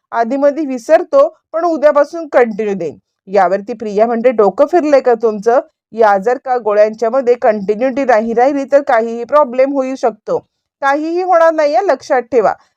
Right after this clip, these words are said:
असं म्हटल्यावरती मग मात्र आता इकडे लगेचच प्रियाला तो सांगतो की, "हे बघ, मला काय वाटतंय माहितीये का, गोळ्या संपलेल्या असतील बहुतेक, तर गोळ्या आणायला पाहिजेत." यावरती प्रिया म्हणते, "हो,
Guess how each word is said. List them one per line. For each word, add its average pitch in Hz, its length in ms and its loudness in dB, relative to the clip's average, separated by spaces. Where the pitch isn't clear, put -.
असं 277 280 -2
म्हटल्यावरती 277 680 0
मग 180 300 0
मात्र 214 380 0
आता 180 220 -2
इकडे 220 360 -2
लगेचच 220 600 0
प्रियाला 202 460 2
तो 208 140 -4
सांगतो 254 440 0
की, - 400 -16
"हे 262 120 4
बघ, 254 160 2
मला 233 240 -2
काय 294 180 -2
वाटतंय 277 320 0
माहितीये 220 400 -4
का, 240 200 0
गोळ्या 202 320 4
संपलेल्या 220 580 0
असतील 202 340 -4
बहुतेक, 180 400 -8
तर 302 200 0
गोळ्या 294 400 2
आणायला 240 400 2
पाहिजेत." 190 400 0
यावरती 202 560 -2
प्रिया 208 360 0
म्हणते, 233 300 0
"हो, 262 280 4